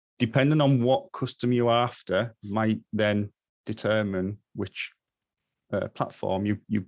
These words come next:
you focus your time and your efforts on. Um, so if you, if you're looking at LinkedIn, for example,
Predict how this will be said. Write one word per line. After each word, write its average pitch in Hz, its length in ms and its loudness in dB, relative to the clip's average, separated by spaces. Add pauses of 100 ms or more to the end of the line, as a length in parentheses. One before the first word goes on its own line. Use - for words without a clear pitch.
you 110 80 -2
focus 113 380 -2
your 92 100 -4
time 113 300 0
and 104 100 2
your 95 180 0
efforts 127 320 -4
on. 180 260 2 (840)
Um, 123 180 2
so 131 180 2
if 143 160 0
you, 131 160 2
if 160 140 0
you're 151 80 2
looking 143 220 0
at 120 100 -2
LinkedIn, 143 440 -2
for 147 100 -6
example, 147 640 -2